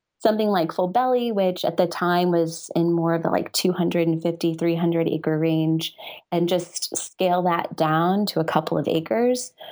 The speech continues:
which might not seem that realistic, but it actually was great working with someone so successful because they'd really developed and honed their production system from field to market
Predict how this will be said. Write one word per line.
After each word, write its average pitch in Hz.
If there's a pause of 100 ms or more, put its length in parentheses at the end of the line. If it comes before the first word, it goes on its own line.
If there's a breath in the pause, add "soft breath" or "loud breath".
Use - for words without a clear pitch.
(200 loud breath)
which 202
might 208
not 214
seem 202 (320)
that 175 (400)
realistic, 180
but 185
it 180
actually 185
was 165
great 175
working 165
with 160
someone 160
so 160
successful 190
because 160 (400 loud breath)
they'd 202
really 208
developed 165
and 151
honed 160 (600 soft breath)
their 170
production 165
system 151
from 160
field 165
to 165
market 151